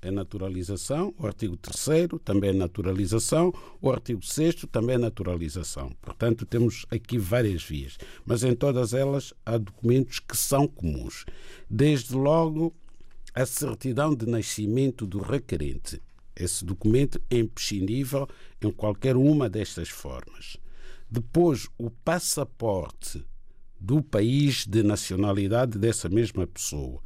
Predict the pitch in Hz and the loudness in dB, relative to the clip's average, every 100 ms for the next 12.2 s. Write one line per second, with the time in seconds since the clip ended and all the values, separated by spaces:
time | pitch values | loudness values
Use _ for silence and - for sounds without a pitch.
0 | - - - - 98 123 135 101 - 120 | -10 -12 -8 0 4 6 4 2 0 4
1 | 127 135 107 98 - - 95 76 73 - | 4 4 0 -2 -2 -2 0 0 -2 -6
2 | 71 60 - - - - - - - 156 | -10 -10 -12 -14 -16 -18 -4 0 4 2
3 | - 170 151 113 143 165 147 120 87 90 | 2 2 2 2 2 2 2 0 -2 -2
4 | 113 101 104 113 - 117 104 90 110 123 | -2 -2 -4 -4 -2 -2 -2 -2 0 2
5 | 143 160 - - - - - - - 131 | 6 4 2 -12 -16 -16 -8 -4 0 2
6 | 127 - - - 127 - 165 165 120 113 | 0 -2 -8 -2 -2 0 0 0 -2 -6
7 | 135 117 95 104 101 - - 101 92 92 | -6 -6 -4 -4 -6 -8 -6 -4 0 0
8 | 110 143 170 - - 104 147 - 90 95 | 0 0 -2 -8 -10 0 2 2 -4 -4
9 | 92 90 110 120 156 147 185 185 - - | -4 0 2 4 4 4 2 2 -2 -20
10 | - - 185 170 139 - 180 214 220 139 | -16 -2 0 2 0 2 2 4 4 2
11 | 131 139 147 - 104 113 131 135 131 135 | -2 -4 -6 -6 -2 0 0 -2 -6 -8
12 | 143 | -10